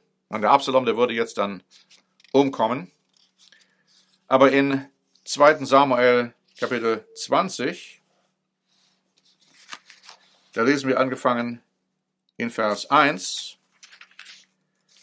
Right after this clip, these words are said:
David war natürlich jetzt rechtmäßiger König, aber es traf sich aber,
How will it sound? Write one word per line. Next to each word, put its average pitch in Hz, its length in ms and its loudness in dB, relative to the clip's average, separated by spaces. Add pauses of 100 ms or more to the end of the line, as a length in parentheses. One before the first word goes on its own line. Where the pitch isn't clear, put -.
(1120)
David 110 300 2
war 120 80 -2
natürlich 113 320 -6
jetzt 113 180 -2
rechtmäßiger 101 560 -6
König, 104 480 -6 (680)
aber 95 380 0 (420)
es - 160 -6
traf 131 280 6
sich 123 200 -6
aber, 147 400 2